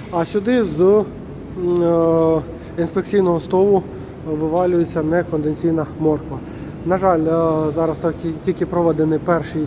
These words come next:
е, перша миєчка. Ось. І, е,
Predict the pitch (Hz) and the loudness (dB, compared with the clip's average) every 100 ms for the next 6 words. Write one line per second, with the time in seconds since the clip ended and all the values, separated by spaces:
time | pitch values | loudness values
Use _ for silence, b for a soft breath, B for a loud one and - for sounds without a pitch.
0 | - B B - 160 160 160 156 156 B | -6 B B -10 -2 0 2 2 0 B
1 | B B B B - 185 180 - 190 269 | B B B B -2 2 2 4 2 6
2 | 294 - - 214 - - - - - - | 4 2 -2 -4 -6 -14 -14 -14 -14 -14
3 | - - - - 175 160 151 - - - | -14 -14 -14 -8 -4 -2 -2 -6 -10 -12
4 | - - - - - 95 101 | -12 -12 -12 -10 -8 -4 -2